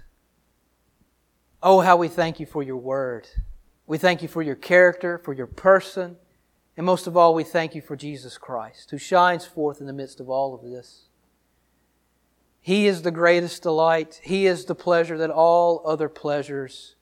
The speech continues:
point to. And so as we close this morning, as we prepare to begin another week, I pray that you would be with those who are sitting before me. And as they enjoy your good gifts, may they see those gifts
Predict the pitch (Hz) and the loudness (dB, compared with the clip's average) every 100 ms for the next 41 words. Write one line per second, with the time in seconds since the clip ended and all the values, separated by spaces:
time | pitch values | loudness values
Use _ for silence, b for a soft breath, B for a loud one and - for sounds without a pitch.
0 | _ _ _ _ - 175 160 156 - _ | _ _ _ _ -4 -2 -2 -6 -16 _
1 | - 160 127 110 _ _ _ _ _ _ | -10 -8 -8 -10 _ _ _ _ _ _
2 | _ _ _ - - 143 180 185 208 220 | _ _ _ -20 -18 -4 6 8 8 6
3 | 220 - 196 185 175 175 165 - 165 165 | -6 2 4 4 2 -8 -12 -10 -6 -4
4 | 165 170 165 170 170 160 - 165 165 165 | -4 -6 -6 -6 -8 -8 -2 0 2 0
5 | 143 147 156 156 151 151 135 135 139 151 | -6 -8 -8 -8 -8 -6 -6 -8 -8 -2
6 | 170 175 185 180 160 175 156 170 160 147 | -2 2 2 2 -2 -6 -6 -6 -6 -6
7 | 143 143 - 147 123 165 165 165 151 - | -6 -6 -10 -12 -10 -8 -8 -8 -12 -12
8 | 131 131 139 _ _ _ b b b b | -12 -14 -20 _ _ _ b b b b
9 | _ _ _ _ _ _ _ - 185 185 | _ _ _ _ _ _ _ -2 4 8
10 | 196 190 160 180 208 226 220 208 180 196 | 6 4 2 6 6 6 0 -2 0 2
11 | 190 185 175 180 196 175 180 160 151 143 | 4 2 2 0 0 -2 -4 -4 -6 -6
12 | - - - - _ _ - 151 196 202 | -10 -18 -20 -20 _ _ -10 2 4 4
13 | 202 - 247 262 220 185 151 143 165 180 | 2 0 2 4 4 4 2 -4 -2 -2
14 | 180 - - - | -2 -10 -20 -20